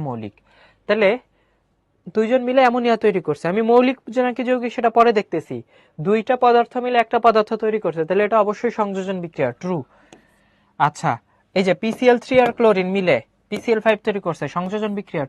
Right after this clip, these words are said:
ট্রু। হাইড্রোজেন আর অক্সিজেন দুইটা মিলে একটা তৈরি করছে, তাহলে সংযোজন বিক্রিয়া। এই পর্যন্ত সবাই, সবগুলো সংযোজন বিক্রিয়া। এবার আসতেছি, একজন আসে সংশ্লেষণ, একজন আসে সংশ্লেষণ না। তাহলে নাইট্রোজেন আর হাইড্রোজেন দুইজনই মৌলিক পদার্থ,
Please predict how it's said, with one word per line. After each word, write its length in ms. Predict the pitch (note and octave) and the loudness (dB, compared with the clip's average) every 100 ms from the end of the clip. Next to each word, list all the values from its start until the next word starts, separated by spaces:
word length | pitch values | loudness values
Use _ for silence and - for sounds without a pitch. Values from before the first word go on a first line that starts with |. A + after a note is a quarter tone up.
| - | -6
ট্রু। 140 | F#3 C3 _ _ _ _ _ _ _ - | -6 -6 _ _ _ _ _ _ _ 2
হাইড্রোজেন 440 | F#3+ G3 A3+ B3 A#3+ | 2 2 -2 0 2
আর 60 | A3 | 2
অক্সিজেন 340 | - G#3+ F#3+ E3 | 0 -4 -2 -2
দুইটা 180 | F#3+ A3+ A3+ | -2 -2 0
মিলে 140 | A3+ A3 | 0 0
একটা 140 | - A3 | 0 -4
তৈরি 160 | A3+ G#3+ | -4 -6
করছে, 200 | F3+ - A#2+ | -8 -8 -8
তাহলে 200 | D#3+ F#3+ C#4 _ _ | -6 -4 -6 _ _
সংযোজন 360 | F#3+ F#3 F#3 F3+ | -10 -10 -8 -8
বিক্রিয়া। 260 | D#3 - G#2+ - F#3 | -8 -8 -10 -10 -10
এই 60 | G3 | -8
পর্যন্ত 280 | G3 G3+ A#3+ B3+ | -6 -6 -6 0
সবাই, 180 | G3+ G#3+ A3+ | 2 4 2
সবগুলো 260 | A#3 A#3+ A3 | 0 0 -2
সংযোজন 320 | G#3 F3+ E3 C#3 | -2 -4 -6 -8
বিক্রিয়া। 220 | B2 B2+ F3+ | -10 -8 0
এবার 140 | A3+ A3+ | 4 4
আসতেছি, 320 | - A3+ C4 C#4+ _ _ - - _ _ _ - F#3 | 2 -8 -8 -8 _ _ -20 -20 _ _ _ -2 0
একজন 220 | F#3 A#3 A#3 | 2 0 0
আসে 120 | A#3+ - | -2 -2
সংশ্লেষণ, 460 | A3 - A#3 A3+ D4 | -6 -4 -4 -2 -2
একজন 340 | G3 - - G3+ F#3+ | -4 -6 -6 -4 -2
আসে 100 | A#3+ A3+ | -4 -4
সংশ্লেষণ 460 | F3+ - F3 F#3+ E3 | -6 -8 -8 -6 -4
না। 80 | D3 - _ _ _ _ | -4 -6 _ _ _ _
তাহলে 200 | - A3 E3+ - _ _ - E3+ | 0 2 2 -2 _ _ -6 0
নাইট্রোজেন 540 | G3 G3+ A#3+ A3+ B3 C#4 A3 | 0 0 0 2 0 -2 -2
আর 80 | G3+ | 0
হাইড্রোজেন 400 | G3 G3 G3+ E3 D3 | 0 0 0 -2 -2
দুইজনই 300 | F#3+ A3+ B3 B3 | -2 -2 -2 -2
মৌলিক 220 | A#3+ A3+ - | -2 -2 -2
পদার্থ, 240 | D3+ - | -4 -4